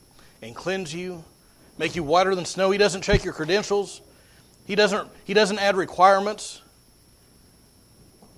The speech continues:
His requirement is simple. Believe on the Lord Jesus, and you'll be saved.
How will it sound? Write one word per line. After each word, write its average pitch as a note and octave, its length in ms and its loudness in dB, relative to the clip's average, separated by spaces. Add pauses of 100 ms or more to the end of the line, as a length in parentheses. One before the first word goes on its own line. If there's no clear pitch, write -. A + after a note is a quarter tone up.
(640)
His E3+ 160 -4
requirement F#3+ 480 4
is F#3+ 80 -4
simple. A#2 400 -6 (1600)
Believe E3 240 -4
on F3 120 0
the E3 40 -6
Lord D#3+ 220 -6
Jesus, G#2+ 460 -16 (180)
and A#2+ 80 -12
you'll B2 120 -8
be B2 100 -8
saved. G#2+ 420 -10